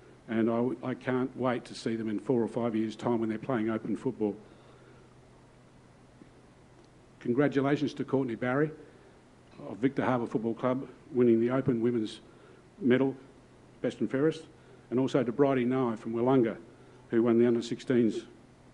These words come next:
medal for the under sixteens competition. Also, congratulations to the association team, by,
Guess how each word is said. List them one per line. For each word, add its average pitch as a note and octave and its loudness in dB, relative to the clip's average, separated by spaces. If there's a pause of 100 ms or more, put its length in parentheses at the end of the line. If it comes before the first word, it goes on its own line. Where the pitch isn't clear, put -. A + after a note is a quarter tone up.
(320)
medal A2 0
for - -8
the A2 -2
under A#2 0
sixteens A#2+ -2
competition. G2+ -6 (1120)
Also, D3 2
congratulations C3+ 0
to A#2+ 0 (800)
the A#2 -4
association C#3 0
team, G2 -4 (1500)
by, A#2+ -4